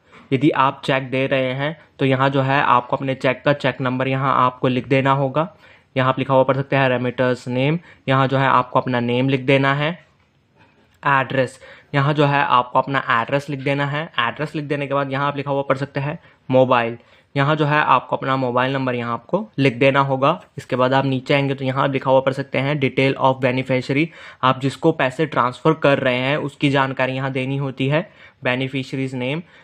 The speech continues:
जिसको आप पैसे ट्रांसफ़र कर रहे हो उसका नेम यहाँ आपको लिख देना है। अकाउंट नंबर, आप जिसको पैसे ट्रांसफ़र कर रहे हो उसका अकाउंट नंबर यहाँ आपको लिख देना होगा। फिर आप यहाँ लिखा हुआ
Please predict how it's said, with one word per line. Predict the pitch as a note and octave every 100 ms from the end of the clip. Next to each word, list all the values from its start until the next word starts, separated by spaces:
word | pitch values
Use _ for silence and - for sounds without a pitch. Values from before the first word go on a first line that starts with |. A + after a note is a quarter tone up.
| _
जिसको | C3+ C3 E3
आप | - C#3 -
पैसे | C3 C3 D3+
ट्रांसफ़र | C#3 B2+ C3 C#3
कर | - C#3
रहे | C3 C3
हो | C3+ D3
उसका | - C3+ C#3
नेम | B2+ B2+ C#3
यहाँ | C#3 C3+
आपको | C3 C#3
लिख | C3
देना | B2+ C3 C3
है। | C#3 D#3+ - _ _ _ _ _ _ -
अकाउंट | C3 - C3 C3+ C3
नंबर, | B2 B2 B2 A#2 - -
आप | B2+ B2
जिसको | C3+ - D#3+
पैसे | D#3+ C3 C3 D3+
ट्रांसफ़र | C3 A#2+ B2 C#3+
कर | - C3+
रहे | C3+ C3
हो | C3 D3
उसका | - C#3 - D3+ D#3 - -
अकाउंट | B2 B2 C3 D3 D3
नंबर | C#3+ C#3
यहाँ | C#3 C3+ -
आपको | C3+ C3 C#3+
लिख | B2+ A#2+
देना | B2 C3 C#3
होगा। | C#3 C3 D#3 F#3 _ _ _ _ _ _ _ _ _
फिर | C3+
आप | B2+ C3
यहाँ | C3+
लिखा | C3+ C#3
हुआ | C3+